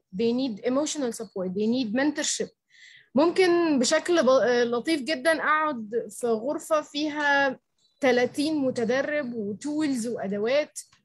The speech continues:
ولطيفة جدا، وتبقى الكورس ماشي كويس جدا، بس آخد ده ل-، من الغرفة دي أنقله للريل لايف،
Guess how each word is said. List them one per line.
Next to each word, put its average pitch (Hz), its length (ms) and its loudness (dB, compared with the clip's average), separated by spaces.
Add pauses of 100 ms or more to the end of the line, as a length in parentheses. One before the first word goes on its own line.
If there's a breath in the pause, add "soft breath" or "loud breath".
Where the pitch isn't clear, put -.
(100)
ولطيفة 226 440 -2
جدا، 233 300 -2
وتبقى 240 600 0
الكورس 214 840 0
ماشي 240 440 0
كويس 233 320 2
جدا، 190 360 -4 (460 loud breath)
بس 214 280 -2
آخد 294 400 0
ده 277 380 0 (120)
ل-، 208 680 -2 (120)
من 269 320 2 (160)
الغرفة 247 460 0
دي 226 380 -4 (280)
أنقله 294 420 2
للريل 262 520 2
لايف، 233 260 4